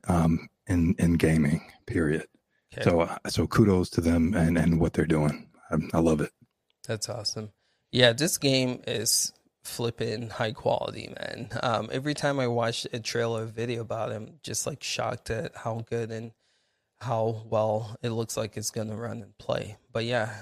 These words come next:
Speaker 2: overall, I do think this is a good get for GeForce Now, and I do echo that.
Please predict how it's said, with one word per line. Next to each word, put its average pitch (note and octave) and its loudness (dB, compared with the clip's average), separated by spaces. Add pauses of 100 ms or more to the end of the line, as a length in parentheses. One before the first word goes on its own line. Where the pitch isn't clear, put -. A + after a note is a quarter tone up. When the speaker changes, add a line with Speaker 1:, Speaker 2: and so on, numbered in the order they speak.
(100)
Speaker 2:
overall, C3+ 0
I A2+ -4
do A#2 -8
think A2+ -10
this A2+ -6
is A2+ -6
a A#2 -6
good G#2+ -8
get - -8
for A2+ -10
GeForce A2 -12
Now, A2 -8
and G#2+ -10 (120)
I G#2+ -10
do A2 -10 (580)
echo - -6
that. - -8